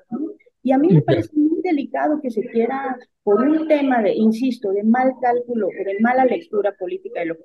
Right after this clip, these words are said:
Speaker 1: pasó en dos mil veintiuno, eh, pues entonces,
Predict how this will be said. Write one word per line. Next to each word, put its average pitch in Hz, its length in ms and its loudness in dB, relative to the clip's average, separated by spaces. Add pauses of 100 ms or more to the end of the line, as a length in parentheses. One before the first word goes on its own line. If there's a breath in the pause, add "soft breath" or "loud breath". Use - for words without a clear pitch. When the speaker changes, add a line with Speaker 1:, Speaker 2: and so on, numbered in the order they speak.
Speaker 1:
pasó 165 240 -12
en 190 100 -6
dos 175 140 -14
mil 185 200 -14
veintiuno, 190 640 -6 (460)
eh, 190 520 4 (640)
pues 190 140 -2
entonces, 226 500 2